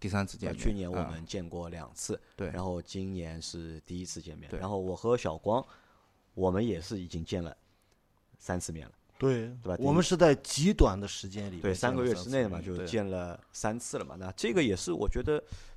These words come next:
Speaker 2: 蛮有意思的一件事情，就是为什么你们能够在节目的群里面，对吧？怎么会和别人去交朋友？这个是我不太能够，之前我不太能够理解的一件事情。因为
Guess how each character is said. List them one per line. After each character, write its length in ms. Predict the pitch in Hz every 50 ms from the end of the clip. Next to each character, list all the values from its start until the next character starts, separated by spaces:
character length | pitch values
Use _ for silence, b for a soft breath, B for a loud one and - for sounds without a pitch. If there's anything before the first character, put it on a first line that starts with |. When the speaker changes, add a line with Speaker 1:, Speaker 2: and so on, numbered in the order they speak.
| B
Speaker 2:
蛮 260 | - 92 98 110 143 170
有 200 | 156 110 92 92
意 180 | 78 190 247
思 180 | 220 - - 101
的 60 | 92
一 80 | 92 87
件 140 | 90 87
事 120 | 87 - 92
情， 160 | - 98 90
就 80 | 104 120
是 140 | - 143
为 160 | - 165 226 269
什 160 | - 160 147
么 80 | 143
你 140 | 143 131 107
们 240 | 92 98 117 147 139
能 120 | 101 107
够 140 | - 151 139
在 420 | 131 - 151 143 143 131 113 110 - b b b b b b b b b b _ _ - - - - - - - - - - - - - - - -
节 200 | - - 104 120
目 200 | 147 151 147 131
的 280 | 120 120 110 107 104 104
群 280 | - - - 104 101
里 140 | 135 151 120
面， 200 | 101 90 87 - 85
对 100 | 95 90
吧？ 200 | 87 80 85 - _ _ _ _ _ _ _ _ _ _ _ _ _ _ _ _ _ _
怎 100 | - -
么 80 | 101 104
会 160 | - - 156
和 140 | 139 - 131
别 240 | - - - 95 131
人 120 | 160 151
去 180 | - - 104 92
交 200 | - 101 98 98
朋 160 | - - 90
友？ 80 | 92
这 140 | 95 - 165
个 80 | 165 160
是 140 | - - 139
我 260 | 110 95 92 95 85
不 160 | - - 92
太 200 | - - 160 147
能 200 | 120 98 95 107
够， 340 | - 123 117 110 107 104 - - _ _ _ _ _ - - _ _ _ _ _ _ _ _ _
之 140 | _ - 185
前 120 | 165 - 117
我 80 | 104
不 120 | 92 - -
太 100 | 160 147
能 80 | 135
够 100 | 135 143
理 140 | 127 - 107
解 160 | 143 - -
的 80 | 85 85
一 60 | 85
件 180 | 85 85 - 90
事 120 | - 82
情。 120 | - 92
因 120 | 95 107 113
为 120 | 113 110